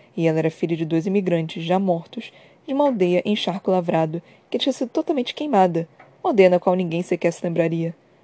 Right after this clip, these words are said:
Mas isso não impedia de amá-lo, como ainda fazia, invisível e secretamente, desde colocar os olhos em Dorian seis anos antes.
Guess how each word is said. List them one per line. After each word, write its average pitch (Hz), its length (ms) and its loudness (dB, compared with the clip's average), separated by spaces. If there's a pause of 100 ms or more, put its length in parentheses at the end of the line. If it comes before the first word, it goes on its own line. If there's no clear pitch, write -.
(260)
Mas 320 160 2
isso 202 200 4
não 214 80 2
impedia 196 380 4
de 196 100 4
amá-lo, 170 440 2 (340)
como 339 180 -6
ainda 214 220 2
fazia, 170 680 2
invisível 185 480 -2
e 170 40 -2
secretamente, 175 760 -4 (320)
desde 160 220 0
colocar 196 320 2
os 190 100 2
olhos 185 200 2
em 220 120 0
Dorian 170 280 2
seis 185 360 -4
anos 202 260 -2
antes. 165 440 -4